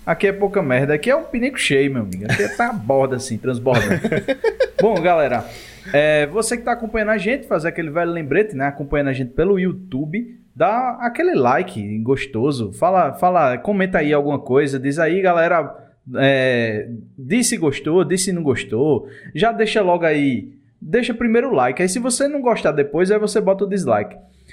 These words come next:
Speaker 1: Se você tem alguma ideia, alguma, alguma história que você acha interessante, que você quer discutir com a gente, se você viu algum episódio da gente e fez, "Caramba,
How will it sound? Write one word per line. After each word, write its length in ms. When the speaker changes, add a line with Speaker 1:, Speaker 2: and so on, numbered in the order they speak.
Speaker 1:
Se 160
você 260
tem 160
alguma 240
ideia, 360
alguma, 460
alguma 560
história 380
que 80
você 240
acha 160
interessante, 720
que 180
você 280
quer 340
discutir 480
com 100
a 100
gente, 260
se 60
você 260
viu 180
algum 300
episódio 480
da 120
gente 280
e 20
fez, 220
"Caramba, 500